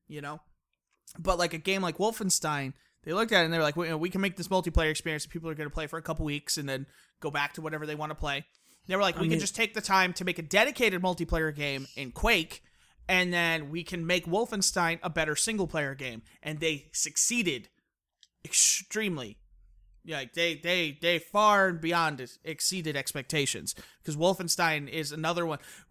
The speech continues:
Speaker 1: That's, that's the thing with this generation, with this generation of consoles and, you know, the P C releases and stuff, this era of gaming, have some of the best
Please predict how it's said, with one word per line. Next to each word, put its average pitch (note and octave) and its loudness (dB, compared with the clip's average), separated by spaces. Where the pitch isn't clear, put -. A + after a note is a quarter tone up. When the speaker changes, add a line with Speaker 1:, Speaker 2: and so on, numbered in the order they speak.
Speaker 1:
That's, A#3+ 4
that's G#3 4
the G3 -4
thing E3+ 2
with D#3 -4
this - -2
generation, D#3 -2
with D3+ -6
this E3+ 4
generation E3 2
of C#3 2
consoles F3 4
and, C#3+ -6
you D#3 -6
know, C3+ -6
the B2+ -16
P F3+ 0
C F3+ 2
releases E3+ 0
and E3+ -4
stuff, E3+ -2
this F3 -4
era E3+ 0
of D#3+ -8
gaming, D#3+ -6
have E3+ 4
some G#3+ 4
of D3+ -2
the F#3 0
best E3+ 2